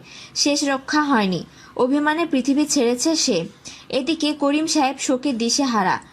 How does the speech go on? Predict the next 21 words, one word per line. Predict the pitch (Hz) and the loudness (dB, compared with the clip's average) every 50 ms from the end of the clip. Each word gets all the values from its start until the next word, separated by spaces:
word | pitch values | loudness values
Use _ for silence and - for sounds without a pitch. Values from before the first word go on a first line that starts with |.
| - - - - - | -20 -20 -16 -6 -2
দুবাই | 233 208 269 262 320 330 330 | 0 0 2 2 2 0 0
থেকে | 330 330 311 311 285 294 285 | -2 -2 -2 -2 -2 -2 0
মেয়ের | 269 254 254 254 262 262 | 0 0 2 2 0 0
মৃত্যুর | 247 247 262 254 - - 302 294 294 | 0 0 -2 -2 -2 -2 -2 -2 -2
খবর | - 294 269 240 269 269 | 0 0 0 0 0 -2
পেয়ে | 269 - 247 240 254 | 0 0 0 0 0
চলে | 247 - 254 247 240 | 0 0 0 2 2
এসেছিলেন | 233 247 262 247 247 - 262 269 302 311 311 | 0 0 -2 -2 -2 0 -2 0 0 -2 -2
তিনি। | - 269 226 202 190 170 160 - - - - - - - - - | -2 -2 0 0 0 -2 -4 -8 -14 -20 -20 -20 -20 -20 -10 -4
এক | - 247 262 - - | -2 0 0 0 0
মেয়ে | 311 311 320 330 320 | 0 0 0 0 0
পৃথিবী | 320 320 285 - - 302 302 320 | 0 0 0 2 2 2 2 0
ছেড়ে | 320 - - 302 254 294 | 0 0 0 0 0 0
চলে | 285 - 285 254 247 240 220 | -2 0 0 2 2 2 0
গেল, | 214 196 180 165 160 156 - - - - - - | 0 0 0 0 -2 -4 -6 -12 -20 -20 -10 -2
অন্যজনের | - 233 254 262 294 330 320 269 311 294 262 247 247 277 302 - - - - - - | 0 0 2 2 2 0 0 2 2 2 2 2 2 0 -2 -6 -12 -20 -20 -8 -2
অবস্থাও | - 220 233 226 285 294 - - 320 311 285 | 0 0 2 2 0 -2 0 0 2 2 2
ভালো | 262 254 214 214 208 | 4 2 2 2 2
না, | 202 185 165 175 - - - - | 2 2 0 0 -4 -10 -14 -8
সে | - - 269 254 | -4 -2 0 0
নির্বাক, | 254 269 277 262 220 220 185 160 | 0 0 0 0 2 2 2 0